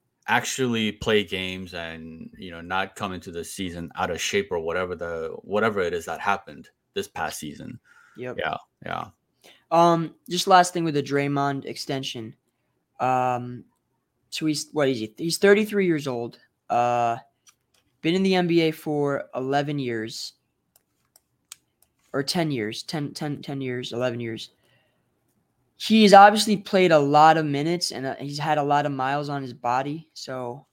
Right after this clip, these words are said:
Speaker 2: how do you see him aging? Like, I, I don't expect it to be, like, graceful and, and, and, 'cause he's not a skill-based player, but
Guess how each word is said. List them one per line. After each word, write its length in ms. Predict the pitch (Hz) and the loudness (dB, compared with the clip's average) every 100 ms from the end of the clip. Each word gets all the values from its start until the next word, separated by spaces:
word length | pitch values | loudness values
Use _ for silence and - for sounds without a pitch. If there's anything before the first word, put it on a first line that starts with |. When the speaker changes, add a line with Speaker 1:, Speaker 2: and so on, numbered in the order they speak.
| _ _ _ _ _ _ _ - _ _ - | _ _ _ _ _ _ _ -20 _ _ -14
Speaker 2:
how 260 | 170 175 | 0 2
do 80 | 226 | 2
you 80 | 262 | 0
see 260 | 254 220 196 | -4 -2 -4
him 140 | 165 - | -4 -4
aging? 440 | 143 139 110 - _ _ _ | -4 -4 -8 -14 _ _ _
Like, 460 | 226 123 123 - _ _ _ _ _ _ _ _ _ _ - _ - | -12 -10 -10 -12 _ _ _ _ _ _ _ _ _ _ -20 _ 2
I, 160 | 156 160 | 4 6
I 80 | 202 | 6
don't 120 | 247 | 6
expect 400 | 247 - 220 208 | 0 2 4 4
it 60 | 190 | -2
to 100 | 175 | -6
be, 180 | 180 165 | -2 0
like, 280 | 147 135 | -2 -4
graceful 600 | - 147 156 165 - 175 165 | -6 -2 -2 -4 -4 -4 -4
and, 260 | 135 123 | -6 -10
and, 340 | - 120 120 - | -12 -12 -12 -12
and, 280 | 113 113 | -12 -12
'cause 160 | - 147 | -12 -10
he's 100 | 160 | 0
not 160 | 185 165 | 4 4
a 60 | |
skill-based 680 | 151 - 160 151 151 143 - | 0 -2 -2 0 -2 -4 -6
player, 340 | 151 147 165 | -4 -4 -4
but 300 | 143 131 120 | -4 -6 -8